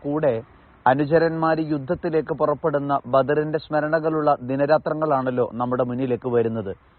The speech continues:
ഖുർആൻ അവരെ പരിചയപ്പെടുത്തുന്നത് പോലും ഇശ്റൂന സാബിറൂൻ യഗ്ലിബു മിഅത്തൈൻ എന്നാണല്ലോ. ഇരുപത് ക്ഷമയുള്ളവർ ഇരുന്നൂറിലധികം പേരെ അതിജയിക്കുന്ന അത്-, അ-, അതുല്യമായ അനുഭവത്തിന്റെ ഓർമ്മയാണ്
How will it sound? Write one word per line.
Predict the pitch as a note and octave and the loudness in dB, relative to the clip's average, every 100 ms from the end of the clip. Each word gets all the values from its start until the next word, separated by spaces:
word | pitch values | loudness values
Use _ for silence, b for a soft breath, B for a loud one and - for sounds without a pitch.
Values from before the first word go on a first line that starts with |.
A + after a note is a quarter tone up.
| b b b | b b b
ഖുർആൻ | D3+ F3+ F#3+ | 4 6 6
അവരെ | F3 F3 | 4 2
പരിചയപ്പെടുത്തുന്നത് | E3 D#3 D3 F3 F#3 F#3 E3+ E3+ E3+ E3 D3 | 2 0 0 0 0 0 -2 -4 -6 -4 -2
പോലും | D#3 D#3 D#3 | -2 -2 -6
ഇശ്റൂന | C3 B2 D#3 D#3+ D#3+ | -6 -2 0 0 -2
സാബിറൂൻ | D#3 D#3 D3 D3+ D#3 D#3 C#3+ | 2 4 4 2 0 -2 -2
യഗ്ലിബു | C#3+ D3 D#3 E3 D#3 E3 | 0 2 0 0 0 -2
മിഅത്തൈൻ | D#3 E3 - F3 D#3+ | 0 -2 -2 -2 -2
എന്നാണല്ലോ. | C#3 C3+ B2 G#2+ F#2+ - b b b _ | -2 0 0 -2 -6 -8 b b b _
ഇരുപത് | B2 B2+ C#3+ C#3+ D3+ D3+ C#3+ _ - | -2 0 2 4 6 6 2 _ 0
ക്ഷമയുള്ളവർ | D#3+ D3 D3+ D3 D3 C#3 - - b - | 2 4 2 2 2 2 0 -6 b -2
ഇരുന്നൂറിലധികം | D3 D#3 F3 F3 F3 D3+ E3 F3 D#3 | 0 2 2 2 2 2 2 2 4
പേരെ | D3+ D3+ | 4 6
അതിജയിക്കുന്ന | D3 C3+ C#3+ D#3 D3 D3+ C#3 C#3 C3 b b - | 4 2 0 0 2 0 0 0 -2 b b 2
അത്-, | C3 B2 - | 2 4 4
അ-, | C#3 - | 4 4
അതുല്യമായ | C#3 D3+ E3 F3 E3+ D#3 C#3+ C3+ - | 2 2 0 4 4 4 4 4 4
അനുഭവത്തിന്റെ | C3+ D3 C3+ D#3 D3+ D3 C3 C3 B2+ | 0 0 -2 0 -2 -2 -2 -2 2
ഓർമ്മയാണ് | C3 C#3+ D#3 C3+ A#2+ | 2 2 0 -2 -2